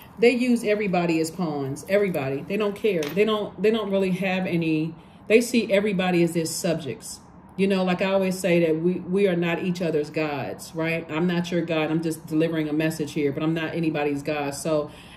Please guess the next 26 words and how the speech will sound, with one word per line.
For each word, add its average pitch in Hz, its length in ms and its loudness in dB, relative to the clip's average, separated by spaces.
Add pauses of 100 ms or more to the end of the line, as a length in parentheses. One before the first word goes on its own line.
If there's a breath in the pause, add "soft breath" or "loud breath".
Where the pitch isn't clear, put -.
I 180 120 4
say, 165 340 4
you 170 200 4
know, 147 140 2
take 196 240 2
what 185 100 2
resonates 165 480 2
with 170 220 0
you. 160 240 4
If 156 160 0
it 143 80 -4
doesn't 175 240 2
resonate, 160 400 0
that's 170 180 0
okay. 156 380 0
If 143 80 -2
it 147 60 -2
resonates, 160 480 0
great. 156 420 2
If - 20 -14
it 151 140 -12
doesn't, 170 360 0
okay. 156 460 -2 (520 loud breath)
You 180 140 6
know, 160 320 2
um, 160 680 -2